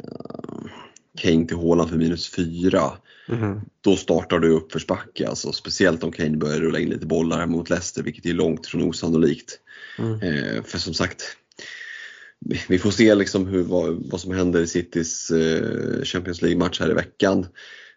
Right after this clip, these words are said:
Speaker 1: Men, eh, Haaland har spelat mycket. Pep har sagt att han ska roteras. Han har inte gjort det än. Vi vet att det är liksom <laughs> en disaster to happen för alla som sitter med binden där.
Speaker 2: Mm.
Speaker 1: Eh,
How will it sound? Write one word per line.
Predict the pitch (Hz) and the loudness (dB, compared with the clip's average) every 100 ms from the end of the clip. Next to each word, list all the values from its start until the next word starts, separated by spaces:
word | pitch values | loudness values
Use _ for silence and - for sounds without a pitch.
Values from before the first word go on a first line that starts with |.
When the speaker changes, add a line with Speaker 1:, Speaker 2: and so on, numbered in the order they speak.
| - | -10
Speaker 1:
Men, | - - 80 | -8 -6 -4
eh, | 82 82 82 85 | -4 -4 -4 2
Haaland | 82 82 85 | 6 6 6
har | 82 | 2
spelat | - 90 85 85 92 | 2 4 6 4 2
mycket. | 87 - - 85 85 - - | -2 -2 2 2 2 -4 -12
Pep | - - | -10 -8
har | 85 | -6
sagt | 92 92 - | -4 -4 -4
att | 90 | -4
han | 87 | -4
ska | 87 | 0
roteras. | 85 87 85 80 - | 0 4 4 4 0
Han | 82 | -4
har | 73 | -4
inte | 73 - | -4 0
gjort | 85 85 - | 0 0 2
det | 87 85 | 4 6
än. | 85 85 87 - - _ - | 4 2 -2 -10 -20 _ -12
Vi | |
vet | 80 90 87 87 | 0 2 2 0
att | 85 | -4
det | 82 | 0
är | 80 | 2
liksom | 85 - 80 82 _ _ _ _ - - - - | 2 0 -4 -4 _ _ _ _ -14 -12 -8 -6
<laughs> | 110 - - - - - - - | -6 -8 -14 -14 -12 -12 -14 -6
en | 85 | -2
disaster | 90 - 107 95 - 92 | 0 4 4 4 -2 -4
to | |
happen | 92 104 101 - 85 80 | -2 -2 -2 0 0 0
för | 85 | 0
alla | 82 82 | 0 0
som | 87 | -6
sitter | - 82 82 | -12 -10 -6
med | 78 | -2
binden | 85 80 82 78 | 0 0 0 -2
där. | 76 82 - _ _ - | -4 -6 -12 _ _ -10
Speaker 2:
Mm. | - 107 | -6 -4
Speaker 1:
Eh, | - - - | -6 -10 -12